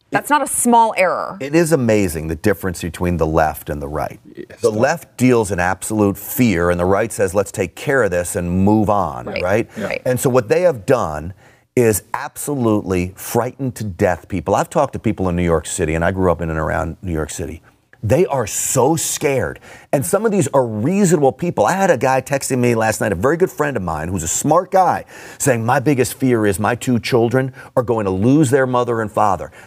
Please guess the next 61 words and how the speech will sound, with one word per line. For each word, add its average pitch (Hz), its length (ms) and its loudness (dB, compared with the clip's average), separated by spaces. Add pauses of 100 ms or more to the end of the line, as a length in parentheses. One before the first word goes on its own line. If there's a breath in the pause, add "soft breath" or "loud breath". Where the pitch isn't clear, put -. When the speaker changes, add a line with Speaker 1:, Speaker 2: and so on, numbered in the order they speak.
Speaker 2:
This - 160 -6
is 175 80 -6
a 185 80 2
healthy 180 420 -2
dude 190 280 4
who's 143 160 2
in 170 60 2
his 165 120 2
forties. 180 440 4
Speaker 1:
Wow. 147 500 -6
Speaker 2:
They're 180 80 0
gonna 175 160 4
lose 156 360 4
their 165 140 4
mother 156 240 0
and 143 100 -4
father. 143 380 0
I'm 165 160 0
in 185 60 0
a 165 40 4 (160)
building 170 300 2
of 120 80 -2
five 160 320 2
hundred 151 380 0
people. 156 360 2 (220 loud breath)
How 175 180 0
can 190 160 -2
I 170 140 2
go 156 220 2
out? 135 180 2
I've 131 220 -2
gotta 147 220 2
work. 147 440 0
He's 120 240 -4
in 135 140 2
media 98 340 0
too, 90 300 0
by 80 200 2
the 87 100 -4
way. 80 160 0
So 104 120 -4
he's 113 140 2
buying 160 420 -4
into 131 320 0 (380 loud breath)
all 143 260 6
of 151 80 2
this 156 140 2
hype. 160 240 -2
And 117 100 -4
I'm, 113 60 -6 (200)
I'm 131 100 -14
like, 139 120 -14
"Dude, 165 240 4 (180)
calm 175 360 -4
down. 165 420 -8
Speaker 3:
Yeah. 131 200 -6 (120)
Speaker 2:
You're 147 140 -4
not 151 460 -2
going 147 280 0
to 135 60 0
die." 165 340 2